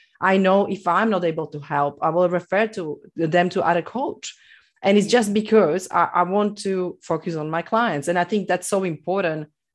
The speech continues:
to, uh, I just met so many people. Uh, they, they flick the cards always at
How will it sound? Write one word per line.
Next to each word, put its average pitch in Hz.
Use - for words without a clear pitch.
to, 160
uh, 170
I 170
just 160
met 147
so 147
many 135
people. 135
Uh, 160
they, 165
they 160
flick 185
the 175
cards 156
always 151
at 160